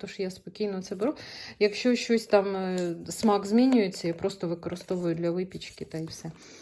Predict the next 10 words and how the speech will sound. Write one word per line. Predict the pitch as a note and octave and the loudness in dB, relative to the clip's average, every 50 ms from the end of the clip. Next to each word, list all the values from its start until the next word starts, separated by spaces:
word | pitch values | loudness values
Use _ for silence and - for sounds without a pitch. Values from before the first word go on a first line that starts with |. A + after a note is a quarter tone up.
| - - _ _ | -20 -20 _ _
Але, | - E3+ F3+ F#3+ | -4 -2 -2 -2
думаю, | F3 F#3 F#3+ F#3 F3+ F3 | -2 -2 -2 -2 -2 -4
все | F3 - - F3 | -4 -6 -8 -8
буде | E3 E3+ F3 F3+ | -6 -6 -6 -4
гаразд. | F3 F#3 F3+ G#3 C4 C#4 - - - - - - - - - - | -4 -2 0 0 -2 -2 -4 -12 -20 -20 -20 -20 -18 -14 -6 0
Тридцять | G#3 A3 G#3+ G#3+ - G3+ F#3+ - | 0 0 0 0 -2 -6 -6 -4
центів | - G#3+ G#3+ A3 A3+ - G3 F#3+ - - | -2 0 2 2 0 0 -4 -10 -8 -10
ось | - F3 | -12 -10
така | - - F#3 F#3 F#3 | -8 -6 -4 -4 -4
баночка. | F3 E3+ E3 E3 E3 E3 E3+ - - - | -4 -4 -4 -6 -6 -8 -10 -12 -16 -16